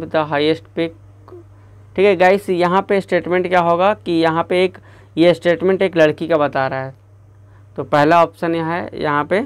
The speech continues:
ठीक है, D। अब देखिए डी इसमें है, D इसमें है, D इसमें है, ठीक है। तो आप लोग इसको और इसको cancel करो,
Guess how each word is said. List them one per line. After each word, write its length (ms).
ठीक 140
है, 140
D। 380
अब 140
देखिए 280
डी 300
इसमें 400
है, 220
D 240
इसमें 400
है, 220
D 260
इसमें 300
है, 200
ठीक 120
है। 100
तो 420
आप 200
लोग 140
इसको 400
और 180
इसको 260
cancel 380
करो, 280